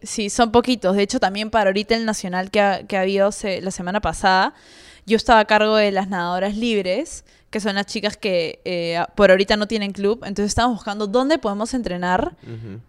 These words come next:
Speaker 1: donde hay una piscina profunda. No hay.
Speaker 2: Ujú.
Speaker 1: Entonces, todas las piscinas tenían piso, piscinas de coles, piscinas de clubes. Y piso me refiero a que sean más de un metro, más de dos metros, más de un metro ochenta.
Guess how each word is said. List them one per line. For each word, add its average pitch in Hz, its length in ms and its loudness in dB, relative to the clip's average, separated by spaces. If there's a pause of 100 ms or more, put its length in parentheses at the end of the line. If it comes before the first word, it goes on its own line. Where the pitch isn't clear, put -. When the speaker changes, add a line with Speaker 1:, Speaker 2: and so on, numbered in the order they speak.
Speaker 1:
donde 202 260 2
hay 220 100 6
una 262 160 2
piscina 214 540 -4
profunda. 208 800 -2 (320)
No 180 300 -6
hay. 185 320 -2 (140)
Speaker 2:
Ujú. - 120 -20
Speaker 1:
Entonces, 196 460 -4
todas 262 160 4
las 269 100 2
piscinas 233 420 -4
tenían 190 300 -8
piso, 202 380 -4
piscinas 247 320 -2
de 214 120 -4
coles, 196 460 0
piscinas 220 320 -6
de 175 100 -4
clubes. 190 640 -2 (920)
Y 196 320 -2 (220)
piso 254 340 2
me 262 100 4
refiero 214 440 2
a 208 180 2
que 180 140 -8
sean 208 360 -2
más 208 220 2
de 208 140 0
un 208 200 -4
metro, 202 480 -2
más 247 180 4
de 247 100 4
dos 240 120 0
metros, 185 500 -6
más 247 140 4
de 302 60 6
un 311 80 2
metro 294 220 0
ochenta. 262 540 -8